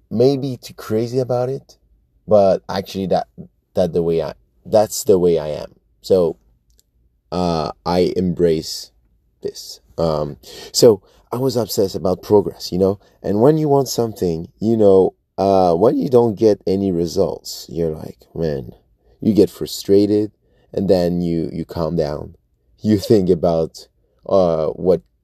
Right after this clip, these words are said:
like, am I doing wrong? What could I do better? And, um, so I was fed up. And one day, hopefully, um, I hit that wall. I was like,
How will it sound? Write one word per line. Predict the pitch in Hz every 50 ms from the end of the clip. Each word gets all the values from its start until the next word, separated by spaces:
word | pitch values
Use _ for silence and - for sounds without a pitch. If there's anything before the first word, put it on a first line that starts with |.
| _ _ _ _ _ _ -
like, | - 85 80 - _ _ -
am | 90 87 90
I | 90 85 82 82
doing | 78 92 87 82 80 76 73
wrong? | 80 80 73 71 80 87 95 98 - _ _ _ -
What | 85 92 85 - _
could | - 95 85
I | 82 80 80
do | 78 69 85 80 71 - - _ _ -
better? | 82 82 85 90 95 104 117 - _ _ _ _ _ _ _ _ _ _ _ _ -
And, | 90 92 95 92
um, | 90 87 87 87 82 82 78 - _ _ _ _ _ _ _ _ - - - _ - -
so | - - - -
I | - 90 98
was | 104 127 135 127 - -
fed | - - 95 90
up. | 85 82 87 - _ _ _ -
And | 90 92 87 - -
one | - 82 85 95 - - 127
day, | 92 92 87 80 71 - _ _ _ _ _ _ _ _ _ _ _
hopefully, | - 92 101 110 - - 98 90 82 78 - - -
um, | - 85 87 87 85 85 85 85 82 82 78 - _ _ _ _ _ _ _ _ _ -
I | - 87 92 101 101 104 104 101 90 - _ _ _ _ _ _ _ _ _
hit | - 101 92 85
that | - 78 71 71
wall. | 80 92 101 107 92 80 80
I | 76
was | 82 82 87 73 85
like, | 80 78 73 69 _ _